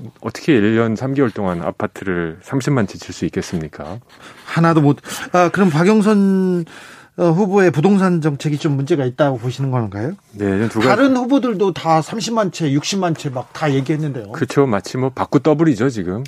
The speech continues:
Speaker 2: 예.
Speaker 1: 아니면 말고시기인데요.
Speaker 2: 네.
Speaker 1: 일 년 삼 개월, 이천이십이 년 유월 달 임기 마칠 때
Speaker 2: 네.
Speaker 1: 그분들 아파트 한 채도 못 짓고 나온다. 지금 시작해서는.
Speaker 2: 네.
Speaker 1: 전 생각합니다.
Speaker 2: 예.
Speaker 1: 아,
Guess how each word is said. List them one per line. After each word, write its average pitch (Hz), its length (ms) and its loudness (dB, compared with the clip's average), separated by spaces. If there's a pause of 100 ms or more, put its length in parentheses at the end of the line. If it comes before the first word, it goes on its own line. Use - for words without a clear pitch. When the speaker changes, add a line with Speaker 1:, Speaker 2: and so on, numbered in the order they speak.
Speaker 2:
예. 143 120 4
Speaker 1:
아니면 117 360 2
말고시기인데요. 101 920 -4
Speaker 2:
네. 143 220 -4 (360)
Speaker 1:
일 104 140 0
년 143 160 4
삼 135 180 -2
개월, 113 340 2
이천이십이 101 760 0
년 117 200 0
유월 104 220 0
달 101 180 -2
임기 98 220 0
마칠 92 320 -8
때 104 420 -4
Speaker 2:
네. 120 120 -8 (340)
Speaker 1:
그분들 120 380 0
아파트 123 340 -6
한 156 160 0
채도 165 200 0
못 98 160 2
짓고 117 240 -2
나온다. 80 600 -4 (440)
지금 120 320 2
시작해서는. 92 720 -4
Speaker 2:
네. 156 180 2 (220)
Speaker 1:
전 147 140 -4
생각합니다. 90 880 -6
Speaker 2:
예. 147 240 4
Speaker 1:
아, 90 100 -10